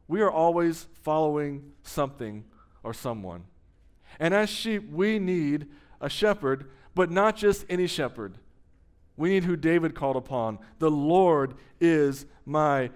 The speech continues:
shepherd." So that's the foundation for this. And we can read this whole passage, and, and if you read it on your own,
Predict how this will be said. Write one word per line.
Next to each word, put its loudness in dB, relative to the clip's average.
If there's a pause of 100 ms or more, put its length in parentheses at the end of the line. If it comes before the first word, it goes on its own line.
(120)
shepherd." -2
So -6
that's 0
the -4
foundation -2
for -12
this. -8 (480)
And -2
we 2
can -2
read 2
this 2
whole 0
passage, 0
and, -4
and -2
if -6
you -8
read -2
it 2
on -2
your 0
own, 0